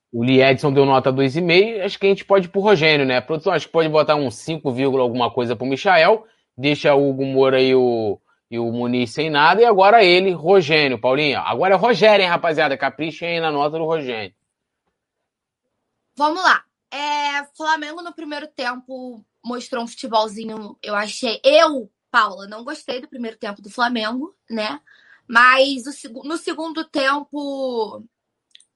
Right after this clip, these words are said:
Speaker 2: o Flamengo voltou muito bem, né? E aí conseguiu ser bem superior, né? Deu uma crescida muito boa. E aí mostrou toda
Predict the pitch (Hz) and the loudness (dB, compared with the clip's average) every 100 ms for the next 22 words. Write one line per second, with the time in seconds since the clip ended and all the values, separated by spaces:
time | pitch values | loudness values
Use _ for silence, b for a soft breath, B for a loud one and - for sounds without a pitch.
0 | _ - 254 - 262 254 254 269 254 254 | _ -14 -12 0 0 2 -2 -4 -2 -4
1 | 254 - 294 302 - 214 226 277 269 247 | -2 -2 -2 -2 -6 0 0 0 -2 -4
2 | 302 _ - 233 220 214 247 277 269 247 | -8 _ -6 -2 -2 -4 -8 -8 -8 -8
3 | - 247 - 277 202 247 - 254 196 226 | -10 -10 -10 -16 -14 -14 -4 -2 2 0
4 | 247 277 269 240 214 202 226 220 202 196 | 0 -8 -8 -6 -4 -4 -6 -6 -6 -6
5 | 202 208 214 208 196 208 214 214 240 254 | -6 -6 -6 -8 -10 -10 -8 -4 -4 -4
6 | 220 208 214 226 b b b b 269 262 | -2 0 0 -2 b b b b 2 2
7 | 269 277 285 - 269 269 254 262 | 2 -4 -4 0 0 2 -2 0